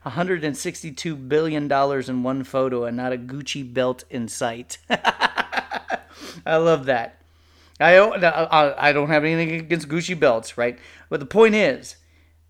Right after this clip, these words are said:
we need to be satisfied with who we are. And we don't need to prove our worth to anyone else. But when we give in to our egos, egos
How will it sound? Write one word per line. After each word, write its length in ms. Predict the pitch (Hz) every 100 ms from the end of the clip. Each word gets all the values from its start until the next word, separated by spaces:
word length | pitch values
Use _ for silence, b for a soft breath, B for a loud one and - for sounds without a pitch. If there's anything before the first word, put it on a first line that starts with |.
| _ _ _
we 140 | -
need 140 | 135 147
to 80 | 165
be 120 | 190
satisfied 760 | - 202 202 180 - 143 131
with 120 | 127
who 140 | - 143
we 180 | 139 139
are. 420 | 135 120 107 - b b b _ _ _ _ _ _
And 200 | 127 127
we 120 | 135
don't 340 | 139 131 147 175
need 160 | 165
to 80 | 156
prove 380 | 127 - 196 185
our 180 | 170 170
worth 400 | 170 147 117 -
to 120 | 147
anyone 440 | - 156 165 170 165
else. 680 | 170 143 - - - - _ _ b b b b b b b b b _ _ _ _ _
But 80 | -
when 160 | 123 147
we 80 | 165
give 260 | 151 185
in 300 | 190 214 214
to 240 | 190 208 185
our 120 | 170
egos, 680 | 180 202 196 139 120 127
egos 960 | 127 147 180 156 151 156 165 190 196 -